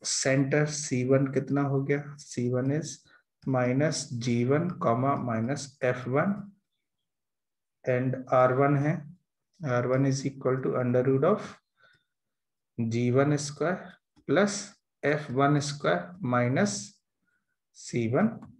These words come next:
In the same way, center सी टू हो जाएगा माइनस जी टू comma माइनस एफ टू और रेडियस आर टू हो जाएगा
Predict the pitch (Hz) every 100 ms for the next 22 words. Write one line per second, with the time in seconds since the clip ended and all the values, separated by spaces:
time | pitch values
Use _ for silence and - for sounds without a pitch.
0 | _ _ _ _ _ _ 131 123 123 147
1 | 151 147 147 151 - - 135 131 139 -
2 | 135 131 147 170 - - - 139 139 139
3 | 147 147 127 120 123 165 - - 120 120
4 | 131 131 190 202 - - _ _ _ 123
5 | 123 135 165 147 135 120 127 151 - 147
6 | 135 - 190 208 - - - - - _
7 | - 131 127 143 143 123 127 131 143 139
8 | - 127 127 131 160 151 143 147 147 165